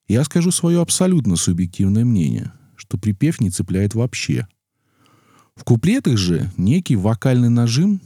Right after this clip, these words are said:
еще чувствуется. Я скажу такую мысль, что этот трек вполне себе смотрелся бы в контексте альбома,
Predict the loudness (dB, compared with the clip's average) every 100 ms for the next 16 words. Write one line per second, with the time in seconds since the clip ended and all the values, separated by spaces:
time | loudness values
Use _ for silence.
0 | -8 -6 -4 -4 -2 -4 -4 -8 -8 -12
1 | -20 _ _ _ _ _ _ _ _ _
2 | _ _ _ _ _ _ -2 0 2 0
3 | 2 0 0 2 2 2 0 -2 -4 -6
4 | -2 0 0 -2 0 -2 -2 -6 -2 0
5 | 2 0 0 0 0 0 0 0 0 -2
6 | -2 -4 -10 _ _ -20 -20 _ _ _
7 | -4 0 2 0 0 0 0 2 2 2
8 | 0 -4